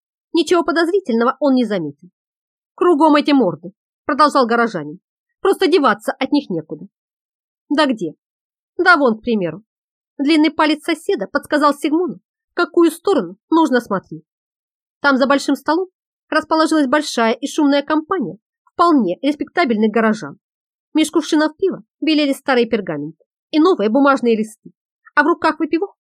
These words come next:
мелькали гусиные перья. Да так шустро, что казалось клинки. Сигмунд, видавший не один десяток поэтов и баснописцев, только покачал головой.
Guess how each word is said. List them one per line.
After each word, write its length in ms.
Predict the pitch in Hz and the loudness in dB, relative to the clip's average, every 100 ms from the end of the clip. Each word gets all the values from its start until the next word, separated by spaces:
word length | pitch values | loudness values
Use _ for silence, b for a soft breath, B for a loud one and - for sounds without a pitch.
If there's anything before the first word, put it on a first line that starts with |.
| _ _ - | _ _ -2
мелькали 360 | 330 302 311 | -2 0 0
гусиные 500 | 247 277 294 247 247 | 2 0 2 2 0
перья. 320 | 233 151 151 - _ _ _ | -2 -10 -10 -20 _ _ _
Да 140 | 339 339 | -2 0
так 220 | 349 - | 0 -2
шустро, 420 | - - _ - _ _ | -6 -6 _ -20 _ _
что 200 | - 381 | -6 0
казалось 400 | 339 320 285 294 | 2 4 2 0
клинки. 460 | 254 233 - 175 _ _ _ _ _ _ _ - | -2 -2 -6 _ _ _ _ _ _ _ _ -8
Сигмунд, 300 | 302 277 381 - _ _ _ | -2 0 -2 -6 _ _ _
видавший 500 | 320 269 302 - 311 | -2 0 0 0 0
не 120 | 294 | 2
один 280 | 294 202 196 | 2 -2 -4
десяток 400 | 226 262 262 - | -4 -4 -4 -4
поэтов 320 | 302 370 - - | -4 -4 -8 -10
и 80 | 277 | -4
баснописцев, 560 | 285 294 294 381 - _ _ _ _ _ | -2 0 -4 -4 -12 _ _ _ _ _
только 240 | - 320 262 | -2 -2 0
покачал 460 | 285 277 277 254 | -2 -2 0 0
головой. 420 | 220 208 180 143 | 0 -2 -4 -8